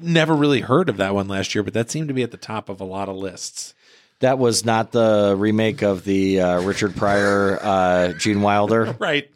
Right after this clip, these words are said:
Speaker 2: No.
Speaker 1: No.
Speaker 2: Okay.
Speaker 1: Yeah, that was their foster son, 'cause they did, uh, See No Evil, Hear No Evil.
Speaker 2: Oh, okay.
Speaker 1: And then they have a mute son.
Speaker 2: Yes.
Speaker 1: Speak No Evil.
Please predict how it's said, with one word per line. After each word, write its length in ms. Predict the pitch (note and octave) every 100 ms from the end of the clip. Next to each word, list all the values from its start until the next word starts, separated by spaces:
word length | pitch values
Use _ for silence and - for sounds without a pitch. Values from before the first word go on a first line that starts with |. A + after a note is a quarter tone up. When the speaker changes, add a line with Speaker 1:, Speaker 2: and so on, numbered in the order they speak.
| -
Speaker 2:
No. 380 | G#2+ D3 A#2 - -
Speaker 1:
No. 80 |
Speaker 2:
Okay. 220 | G#2 E2+ - - - _
Speaker 1:
Yeah, 140 | C3 A2
that 160 | C3
was 160 | C3 B2
their 120 | A#2+
foster 600 | - A#2+ A2+ - G#2+ G2
son, 540 | F#2+ - A2 G2 F2+ F#2+ _ - _ _ - - -
'cause 140 | A2 G2+
they 120 | G#2+
did, 220 | G#2 G2 -
uh, 300 | G#2 G2 G2
See 200 | F#2 A2
No 140 | G#2+ F#2+
Evil, 180 | F2+ F#2
Hear 220 | A#2 A#2+
No 180 | G2 F#2
Evil. 260 | F#2+ F#2
Speaker 2:
Oh, 340 | D#3 F#3 C3+ B2+
okay. 340 | B2+ F2 D#2
Speaker 1:
And 100 | F2+
then 180 | F#2+ F#2+
they 200 | G2 G2
have 140 | G2
a 60 | F#2+
mute 360 | G2+ A#2 B2
son. 480 | - A2+ F#2 F2+ F2 - _
Speaker 2:
Yes. 520 | C3 B2+ F2+ - - -
Speaker 1:
Speak 320 | - G#2+ G2+
No 180 | F#2+ F#2
Evil. 340 | F2+ F2 F2+